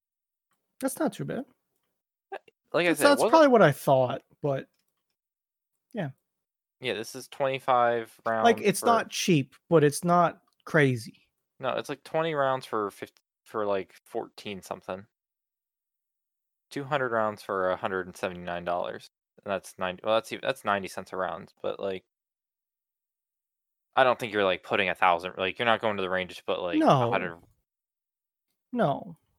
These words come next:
Speaker 2: After, like, thirty shots, you're probably done with, not done with it, but you're like, "You know, that was a good"
Speaker 1: Yeah.
Speaker 2: It looks like twenty rounds, like, what you probably would buy one, and you'd shoot twenty rounds and be like, "That was fun."
Speaker 1: Yeah, probably. Something around there.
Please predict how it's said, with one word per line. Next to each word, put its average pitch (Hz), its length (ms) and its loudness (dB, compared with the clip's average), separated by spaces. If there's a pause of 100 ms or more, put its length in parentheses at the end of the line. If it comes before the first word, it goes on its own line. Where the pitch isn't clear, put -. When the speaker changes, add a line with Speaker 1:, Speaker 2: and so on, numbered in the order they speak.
(300)
Speaker 2:
After, 131 220 0
like, 107 200 2
thirty 107 240 2
shots, 92 380 2
you're 92 80 -12
probably 90 260 0
done 90 160 -4
with, 92 140 -12 (120)
not 156 340 -4
done 107 200 6
with 90 160 -8
it, 92 160 -4
but 98 80 -4
you're 95 140 0
like, 95 340 -2
"You 175 60 -6
know, 170 140 -2
that 160 100 -2
was 135 100 -6
a 110 60 -12
good" 104 260 -4 (2000)
Speaker 1:
Yeah. 147 220 -2 (420)
Speaker 2:
It 117 60 -12
looks 147 180 -8
like 147 220 -6
twenty 107 260 0
rounds, 87 340 -2
like, 90 180 -8 (120)
what - 140 -10
you - 80 -14
probably 95 260 4
would 92 160 -6
buy 87 220 4
one, 87 280 -6
and 90 120 -10
you'd 87 120 -12
shoot - 200 -14
twenty 92 260 0
rounds 87 260 -4
and 90 100 -10
be 95 80 -8
like, 90 120 -6
"That 151 80 -2
was 143 120 -8
fun." - 240 -6 (520)
Speaker 1:
Yeah, 214 220 0 (560)
probably. 135 480 0 (120)
Something 202 260 -2
around 160 200 -8
there. 170 180 -10